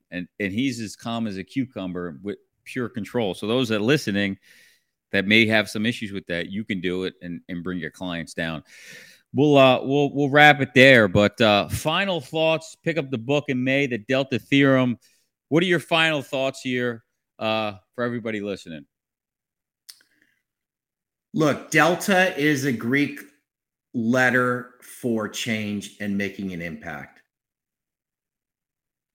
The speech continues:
Speaker 2: Make an impact. Make an impact with your clients. Make an impact in your own life. I mean, this framework that I laid out there, and I hope you will, it's May twenty-third on Amazon. That's when it becomes available.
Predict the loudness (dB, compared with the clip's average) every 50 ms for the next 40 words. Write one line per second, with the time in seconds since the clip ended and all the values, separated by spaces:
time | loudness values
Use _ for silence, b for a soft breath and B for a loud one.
0 | _ -4 -2 -2 0 2 2 2 2 2 2 0 -4 -4 -6 -10 -18 -20 _ _
1 | _ _ _ _ _ _ _ _ _ _ _ _ _ _ _ _ _ _ _ _
2 | -4 0 4 4 4 4 4 2 2 0 0 0 -2 -2 -2 -2 -2 -4 -4 0
3 | -2 -4 -4 -2 -4 -4 -2 -2 -4 -4 -6 -8 -14 -14 -14 -16 -16 _ _ _
4 | _ -2 0 0 2 2 2 2 2 2 0 -2 0 0 0 0 0 2 2 2
5 | 2 2 0 0 -2 0 0 -2 -2 -2 -4 -6 -8 -12 -20 _ _ _ _ _
6 | _ _ _ _ _ _ -4 -2 -2 -2 -2 -4 0 2 2 4 4 2 0 0
7 | 0 0 2 4 4 2 2 0 0 2 2 4 4 2 2 0 -2 -2 0 0
8 | 2 2 2 0 0 0 -2 -2 -4 -2 0 0 0 -2 -2 0 0 2 2 2
9 | 0 -4 -6 -4 -4 -4 -4 -4 -2 -2 0 0 0 -2 -2 -4 -2 -2 -2 -2
10 | -2 -2 -2 0 0 -2 -2 -2 -4 -4 -4 -4 -4 -6 B B B B B B
11 | -12 -10 -6 -2 0 0 0 0 -2 -6 -6 -4 -2 -2 -2 -2 -2 0 0 0
12 | 0 0 -2 -4 -4 -6 -6 -8 -10 _